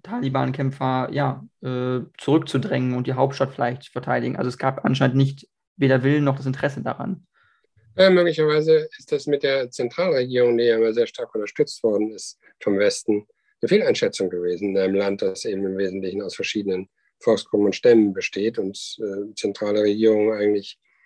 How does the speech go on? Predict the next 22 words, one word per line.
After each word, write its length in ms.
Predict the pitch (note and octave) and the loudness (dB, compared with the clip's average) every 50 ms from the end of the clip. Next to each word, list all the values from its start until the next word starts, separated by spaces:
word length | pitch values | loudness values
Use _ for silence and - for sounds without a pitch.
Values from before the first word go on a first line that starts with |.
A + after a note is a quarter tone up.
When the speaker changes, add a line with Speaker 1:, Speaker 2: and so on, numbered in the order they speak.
| _ - _ _ _ | _ -20 _ _ _
Speaker 2:
weder 240 | A2 A2 A2 A2+ A#2 | 0 2 4 4 2
akzeptiert 580 | A2+ - - - G#2+ G2+ - - C3+ B2+ B2 - | 0 -6 -8 -8 -8 -8 0 2 4 4 4 4
noch 220 | A#2+ A2+ A2 - - - - - | 2 2 2 0 -6 -16 -16 -16
als 120 | - - - | -14 -14 -4
Tradition 460 | - A2+ G#2+ G#2 - - G#2 G2 - | -4 -4 -4 -4 -4 -2 -2 -2 4
kennt. 400 | - E3 D#3 B2 D#3 E3 - _ _ _ _ _ _ _ _ _ _ _ _ _ _ | 4 6 6 6 4 0 -4 _ _ _ _ _ _ _ _ _ _ _ _ _ _
Und 120 | E3 E3 | 4 4
zweitens, 680 | D#3+ - A2 G#2 G#2+ - C3+ C#3+ C#3 - - - - - D#3+ | 4 4 0 0 0 0 -2 -4 -4 -4 -10 -12 -8 -6 -2
äh, 380 | D3 B2+ B2+ B2+ B2+ B2 B2+ | 0 0 2 2 2 2 2
möglicherweise 880 | B2+ B2+ B2 A#2+ A#2 A#2+ A#2+ A#2 A2+ B2 A#2 A2+ A2+ A#2 A#2 A#2 A#2+ A2+ | 0 0 2 2 2 2 0 -2 0 -2 0 0 0 0 0 0 0 0
war 120 | A2 A2 | 0 -2
das 160 | A2+ A2+ G#2+ B2 | -4 -4 -4 -6
ja 100 | B2+ B2 | -6 -6
auch 40 | |
eine 140 | A2+ A2+ A#2 | -4 -2 0
Reaktion, 720 | A#2 A#2 A2+ A2+ A2+ - - - A#2+ A#2+ A#2+ B2 B2 B2 _ _ _ _ _ _ _ _ _ _ _ | 0 0 0 -2 -4 -4 0 2 4 4 4 2 0 -4 _ _ _ _ _ _ _ _ _ _ _
warum 360 | C#3 C3+ A#2+ A#2+ A#2 A#2+ A#2 | -20 -10 -4 -2 -2 0 0
sollte 220 | A2+ A#2+ A#2 A2+ A#2 | 0 0 0 0 -2
man 180 | A2+ A2+ A2 | -2 0 -2
loyal 420 | A2 A2+ A2 A2 A2+ A2+ A#2 A#2 A#2 | -2 -2 -2 -2 -4 -2 -4 -2 -2
sein 240 | A#2+ A2+ A2+ A2+ | -2 -2 -2 -2
gegenüber 800 | A2+ A#2 A2 A2 A2+ A#2+ B2+ - A#2 A2 A#2 A2 A2 A2 A2+ - | -4 -4 -4 -4 -4 -6 -6 -8 -4 -2 0 0 0 -2 -4 -6